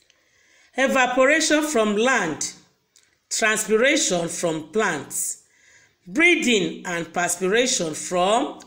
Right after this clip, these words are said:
animals, respiration by plants and animals. Land also receives water through precipitation or rainfall, infiltration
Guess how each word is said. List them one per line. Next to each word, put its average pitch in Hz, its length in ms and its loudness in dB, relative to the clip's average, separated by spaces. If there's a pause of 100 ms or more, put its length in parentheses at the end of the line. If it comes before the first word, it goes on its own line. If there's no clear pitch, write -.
animals, 185 920 -2 (1200)
respiration 220 880 0
by 165 160 -4
plants 208 600 -2
and 226 500 0 (340)
animals. 170 1700 -6 (800)
Land 262 560 2
also 233 340 4
receives 247 560 0
water 233 540 2
through 269 600 0 (320)
precipitation 190 1200 -2
or 165 200 -4
rainfall, 196 840 -2 (840)
infiltration 240 1080 2